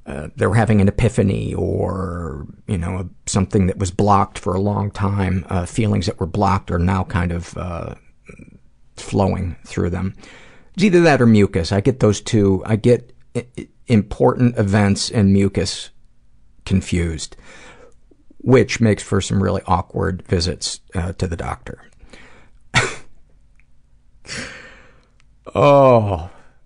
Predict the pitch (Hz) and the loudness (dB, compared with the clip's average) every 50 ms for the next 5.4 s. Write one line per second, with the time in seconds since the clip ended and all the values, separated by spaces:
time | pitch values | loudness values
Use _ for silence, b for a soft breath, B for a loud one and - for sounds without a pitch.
0 | _ _ - 123 120 127 127 139 135 135 135 127 123 113 110 110 107 107 104 104 | _ _ -2 4 4 6 6 6 6 4 4 4 4 4 6 6 6 6 4 4
1 | 107 104 - - - _ _ _ _ - 107 107 101 101 101 98 98 98 92 - | 2 0 -4 -10 -16 _ _ _ _ 0 2 4 4 6 4 4 4 2 2 0
2 | - - 113 107 107 113 117 107 - 107 98 98 95 90 87 87 87 82 85 - | 0 2 4 6 6 4 4 2 2 4 4 4 4 2 0 -2 -2 -4 -6 -10
3 | - - - _ _ _ _ _ _ _ _ _ _ _ _ _ _ _ _ _ | -12 -20 -20 _ _ _ _ _ _ _ _ _ _ _ _ _ _ _ _ _
4 | _ _ _ _ _ _ _ _ - - 104 82 92 95 82 78 87 82 - - | _ _ _ _ _ _ _ _ -2 0 0 2 2 0 0 0 -2 -2 -2 -2
5 | - - 82 87 - - - - | -4 -4 -4 -6 -10 -12 -18 -20